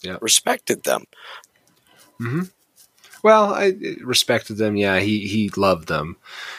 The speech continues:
Speaker 1: as he calls all of us to love our, you know, brothers, sisters, and people we don't know that
Speaker 2: Yes.
Speaker 1: well. So he, he loved them.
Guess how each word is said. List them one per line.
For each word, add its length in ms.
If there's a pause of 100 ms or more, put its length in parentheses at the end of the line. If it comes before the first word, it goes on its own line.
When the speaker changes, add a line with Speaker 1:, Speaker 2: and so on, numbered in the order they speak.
(180)
Speaker 1:
as 300
he 200
calls 360
all 220
of 100
us 200
to 100
love 320
our, 400 (280)
you 120
know, 180
brothers, 400
sisters, 420
and 100
people 300
we 80
don't 220
know 160
that 180
Speaker 2:
Yes. 80
Speaker 1:
well. 220 (1500)
So 320
he, 220
he 160
loved 320
them. 240